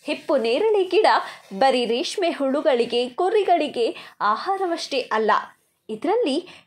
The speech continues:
ಕಬ್ಬಿಣ, ವಿಟಮಿನ್ಸ್, ರಿಬೋಫ್ಲಾವಿನ್ಸ್,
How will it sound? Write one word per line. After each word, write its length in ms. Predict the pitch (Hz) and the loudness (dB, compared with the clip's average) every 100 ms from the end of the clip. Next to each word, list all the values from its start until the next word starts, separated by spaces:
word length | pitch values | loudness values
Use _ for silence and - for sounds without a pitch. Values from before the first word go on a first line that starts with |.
| - | -2
ಕಬ್ಬಿಣ, 420 | 247 196 240 214 214 202 - - | 0 2 0 0 0 -2 -8 -16
ವಿಟಮಿನ್ಸ್, 800 | 202 233 262 277 240 220 220 - _ _ | -4 -2 0 0 0 -2 -4 -10 _ _
ರಿಬೋಫ್ಲಾವಿನ್ಸ್, 1080 | 226 330 320 330 320 285 262 240 226 247 - | -4 -2 0 0 0 2 4 4 2 -4 -10